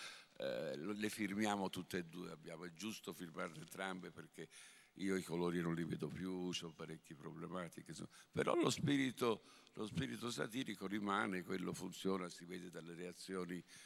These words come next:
degli interessati e del pubblico, insomma, quindi,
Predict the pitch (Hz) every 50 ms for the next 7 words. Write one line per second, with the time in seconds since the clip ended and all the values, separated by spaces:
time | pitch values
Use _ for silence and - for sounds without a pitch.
0 | - - - - - _ - 101 98 98 98 95 95 - 104 95 101 95 - -
1 | - 110 104 101 98 90 - - 98 95 90 92 101 101 - - - 98 98 92
2 | 87 87 90 87 - 87 87 87 - 87 87 87 85 82 82 - 85 90 87 85
3 | 87 85